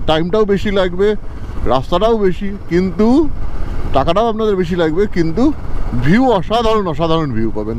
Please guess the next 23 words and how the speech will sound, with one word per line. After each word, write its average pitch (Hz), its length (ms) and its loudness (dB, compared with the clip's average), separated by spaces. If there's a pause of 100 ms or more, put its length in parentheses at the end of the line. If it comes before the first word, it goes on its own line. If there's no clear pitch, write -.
(100)
দারুণ 240 400 2
দারুণ 180 300 0
ভিউ 123 220 0
পাবেন। 101 220 -2 (920)
টাইমটা 262 340 2
বেশি 143 200 -2
লাগবে, 87 200 -4 (240)
এটা 180 120 2 (100)
মানতে 131 300 -2
হবে, 87 160 -4 (840)
কিন্তু 220 200 2 (140)
এই 254 60 0 (120)
রাস্তাটা 220 400 -2
পুরো 254 160 0 (100)
বেকার, 117 420 0 (140)
আমার 190 160 -2 (100)
একদম 151 320 -2
ভালো 120 220 2
লাগে 107 240 -4
না 120 60 0 (180)
সেরকমভাবে 165 540 2 (100)
ভিউ 139 160 2
না 127 140 0